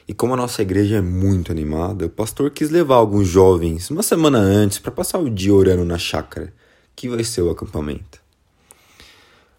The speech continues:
Éramos um total de dezessete jovens, homens e mulheres, que iam ficar lá da uma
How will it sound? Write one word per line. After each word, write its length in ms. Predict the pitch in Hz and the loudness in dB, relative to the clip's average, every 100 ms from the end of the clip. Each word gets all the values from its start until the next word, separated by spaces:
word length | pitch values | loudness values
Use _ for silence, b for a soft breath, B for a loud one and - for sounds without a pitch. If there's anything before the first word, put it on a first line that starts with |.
| b | b
Éramos 420 | - 147 147 151 147 | -4 -2 -2 -2 -4
um 100 | 147 | -2
total 420 | 143 135 127 127 | -4 -2 -2 -2
de 140 | 113 | -4
dezessete 680 | 107 101 110 - - - 110 | -6 0 0 0 -6 -6 -6
jovens, 800 | 82 78 76 76 - - - - | -2 -2 -4 -8 -14 -20 -20 -8
homens 420 | 87 101 104 98 | -2 0 2 0
e 40 | 95 | 0
mulheres, 880 | 92 78 76 76 - - - - b b b b | -2 -4 -4 -6 -8 -14 -16 -18 b b b b
que 140 | - 135 | -4 2
iam 220 | 151 170 | 4 2
ficar 380 | - - - 123 | -2 -6 0 4
lá 340 | 113 107 104 | 6 6 2
da 200 | 98 110 | 0 0
uma 680 | 117 135 160 165 156 143 | 0 0 -4 -6 -8 -10